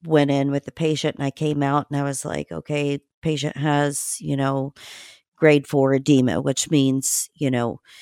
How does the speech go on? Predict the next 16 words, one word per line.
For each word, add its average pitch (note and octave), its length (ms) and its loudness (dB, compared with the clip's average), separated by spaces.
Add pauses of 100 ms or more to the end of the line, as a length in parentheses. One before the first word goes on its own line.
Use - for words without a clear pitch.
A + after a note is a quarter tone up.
(380)
edema D#3+ 420 6
is C#3+ 360 4
swelling B2+ 640 2
from, C#3 380 -4 (180)
from C3+ 260 2
water. C3 460 0 (240)
And C#3 160 2
it, - 120 -2 (160)
and D3+ 180 4
you D#3+ 100 -2
test D#3 380 2
it G#3 180 0
by D3+ 160 4
taking E3+ 400 0
your A#3 160 0
thumb D#3 560 2